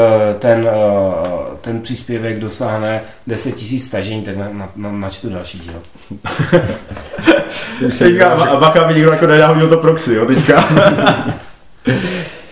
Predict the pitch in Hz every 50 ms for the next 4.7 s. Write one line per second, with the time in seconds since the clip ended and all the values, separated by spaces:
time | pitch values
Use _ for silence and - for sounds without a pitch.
0 | - - - 113 107 - 131 135 135 135 - 95 87 90 - - 92 - 104 107
1 | 107 110 110 110 110 110 - 110 104 98 - - 110 107 104 104 104 101 101 -
2 | - 110 104 - 110 104 101 101 101 98 98 98 98 - 95 101 123 123 123 -
3 | 113 - 147 135 107 - 120 - - 120 113 - - - - 135 135 135 143 139
4 | 143 143 151 156 151 - - 170 165 143 - 160 160